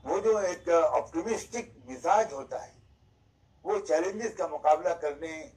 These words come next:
की सलाहियत इंसान के अंदर बहुत ज्यादा बढ़ा देता है। "इन्नल्लाहा मअस साबिरीन", ये जो जुमला है ना अल्लाह का, जो बार-बार कुरान में आया है, "इन्नल्लाहा मअस साबिरीन"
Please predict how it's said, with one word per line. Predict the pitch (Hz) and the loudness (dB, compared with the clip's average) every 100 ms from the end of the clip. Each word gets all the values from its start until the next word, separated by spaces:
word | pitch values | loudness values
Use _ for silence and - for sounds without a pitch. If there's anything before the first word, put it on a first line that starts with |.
| - | -10
की | 165 | -8
सलाहियत | - - 147 185 196 139 | -6 0 0 0 -2 -6
इंसान | 131 151 151 | -4 -2 -2
के | - 127 | -4 -10
अंदर | 117 131 - _ _ _ - | -10 -12 -14 _ _ _ -2
बहुत | - 165 | 0 2
ज्यादा | 135 123 - | 2 2 2
बढ़ा | 110 110 | 2 0
देता | 110 - - | -2 -6 -10
है। | - - - - _ _ _ _ _ _ _ _ _ - _ _ _ _ _ _ _ _ - _ _ _ 147 | -10 -14 -20 -20 _ _ _ _ _ _ _ _ _ -20 _ _ _ _ _ _ _ _ -20 _ _ _ -12
"इन्नल्लाहा | 147 131 120 139 156 135 | -6 -4 0 4 4 4
मअस | 123 160 147 | 2 2 2
साबिरीन", | - 165 165 165 190 220 147 - _ _ _ _ _ _ - | -2 0 0 0 -4 -6 -8 -16 _ _ _ _ _ _ -4
ये | 208 | -2
जो | 214 190 - _ _ _ - | 0 -4 -8 _ _ _ -16
जुमला | 120 165 196 | -6 2 2
है | - | 2
ना | 175 | -2
अल्लाह | 202 190 156 | -2 0 0
का, | - - - - | 0 -8 -14 -12
जो | 107 | 0
बार-बार | - 131 156 170 | 2 2 2 0
कुरान | 165 139 131 | 0 -2 -2
में | 123 117 | -4 -8
आया | 107 | -8
है, | 101 _ _ _ _ _ 170 | -10 _ _ _ _ _ -10
"इन्नल्लाहा | 139 120 110 135 135 113 | -6 -6 -2 0 0 -2
मअस | 117 107 | -4 -4
साबिरीन" | - 123 117 107 120 160 123 | -4 -4 -4 -4 -8 -10 -12